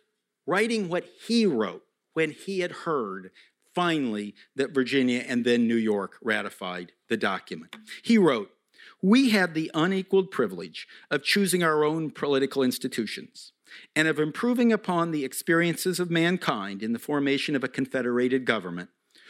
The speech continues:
where due energy would not be incompatible with the inalienable rights of free men. In a world ruled by hereditary monarchs, traditional dogmas, or military might,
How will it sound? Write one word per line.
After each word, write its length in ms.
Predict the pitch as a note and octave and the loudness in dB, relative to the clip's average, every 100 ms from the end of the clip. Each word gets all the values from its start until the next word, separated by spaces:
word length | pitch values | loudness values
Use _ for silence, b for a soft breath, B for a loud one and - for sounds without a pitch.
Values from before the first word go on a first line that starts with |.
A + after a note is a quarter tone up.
| B | B
where 180 | - D3 | 4 4
due 320 | C#3+ F#3 B3 | 4 2 4
energy 480 | G#3 D#3+ C#3+ A#2+ A#2+ | 4 2 2 0 -2
would 180 | A#2 B2 | 0 2
not 300 | C3 D3 D3+ | 2 2 -2
be 120 | D#3+ | -2
incompatible 840 | D#3 D#3 F3+ D3+ A#2 A2 G2 G2 _ b b | -2 -2 -4 -2 -2 -4 -4 -6 _ b b
with 140 | C#3+ B2+ | -2 2
the 120 | C3+ | 2
inalienable 720 | B2 C3+ D#3 E3 E3 D#3+ D#3+ | 0 0 0 0 0 0 0
rights 480 | C3+ A#2+ A2+ - - - | 2 0 -2 -6 -14 -6
of 140 | B2+ | -6
free 240 | - C#3+ A#2+ | 0 2 2
men. 320 | F#2+ E2+ D2 _ _ _ _ B B - | 0 -6 -16 _ _ _ _ B B 0
In 100 | F3 | 4
a 60 | |
world 460 | E3+ F#3+ A#3 A3 F3+ | 6 6 6 2 0
ruled 340 | G3 G3+ G3+ | 2 4 4
by 180 | E3+ E3 | 2 0
hereditary 600 | D3+ D#3 E3+ F#3+ G3 F#3+ | 0 0 0 2 4 4
monarchs, 600 | F3 D3 C#3 B2 - - | 0 0 0 0 -2 -10
traditional 460 | - C#3+ D3+ A#3 F#3+ | -4 -2 0 0 0
dogmas, 540 | F3 D#3+ D#3 E3 D#3 | 2 2 -2 -6 -4
or 60 | C#3+ | 0
military 560 | D3+ G3 G3 G3+ F#3+ | 2 2 4 4 4
might, 320 | D3+ A#2 A2 | 0 0 -2